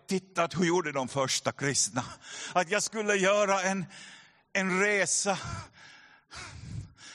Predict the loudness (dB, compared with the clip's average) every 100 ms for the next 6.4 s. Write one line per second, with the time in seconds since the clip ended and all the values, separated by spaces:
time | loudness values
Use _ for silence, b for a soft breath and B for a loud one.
0 | B B B B _ _ _ _ _ _
1 | -4 2 2 2 0 -2 0 0 -2 -2
2 | -2 -2 -6 -10 -6 -4 -6 -4 -4 -2
3 | -2 -2 0 -2 -2 -8 -8 -6 -6 -4
4 | -4 -4 -4 -6 -8 -12 -8 -4 -4 -4
5 | -8 -4 -2 -2 -2 0 0 0 -2 0
6 | -2 -2 -4